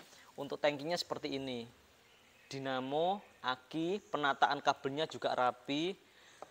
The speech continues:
Eh, bahan-bahannya, plastiknya itu juga tebel. Bagian potensio di sini. Terus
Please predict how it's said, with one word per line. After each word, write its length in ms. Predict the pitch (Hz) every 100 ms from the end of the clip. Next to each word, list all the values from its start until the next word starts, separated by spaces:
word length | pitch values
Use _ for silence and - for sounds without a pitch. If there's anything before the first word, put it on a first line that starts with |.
| - - - - - - - - - -
Eh, 640 | - 147 143 139 139 139 139 - -
bahan-bahannya, 1000 | 147 139 139 143 135 135 131 139 147 -
plastiknya 480 | 139 - 147 147
itu 240 | - 165 -
juga 120 | 139
tebel. 640 | - 123 - 143 147 180 196 - - - - -
Bagian 360 | 135 - 147 135
potensio 720 | 135 139 139 - 131 143 165
di 120 | 156
sini. 420 | - 131 135 139 160 196 - - - - - - - - - - - - - - -
Terus 720 | 135 135 135 135 135 135